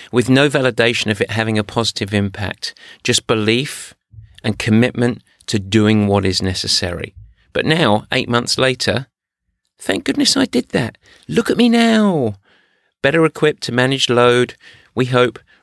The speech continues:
reducing occurrence of future setbacks.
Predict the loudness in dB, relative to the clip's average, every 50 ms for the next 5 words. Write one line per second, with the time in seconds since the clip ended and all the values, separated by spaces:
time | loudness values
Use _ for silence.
0 | _ -4 -4 -2 0 2 2 2 2 2 2 0 0 -2 -4 -10 _ -20 -20 -20
1 | -20 _ _ _ _ _ _ _ -10 -10 -6 -2 0 2 2 2 2 0 -4 -6
2 | -8 -6 -4 -6 -4 -4 -6 -6 -4 -4 -4 -4 -6 -8 -10 -12 -12 -12 -12 -12
3 | -14 -14 -14